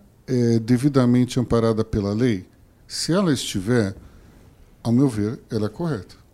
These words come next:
Se ela não estiver, então ela não é correta. Agora,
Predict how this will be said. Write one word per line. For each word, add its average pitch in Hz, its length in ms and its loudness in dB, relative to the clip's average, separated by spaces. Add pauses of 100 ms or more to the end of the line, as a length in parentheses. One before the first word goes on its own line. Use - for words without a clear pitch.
(560)
Se - 200 -6
ela 151 160 2
não 160 440 4
estiver, 151 580 0
então 139 240 -2
ela 202 140 0
não 143 260 2
é 120 40 0
correta. 117 500 -2
Agora, 123 280 0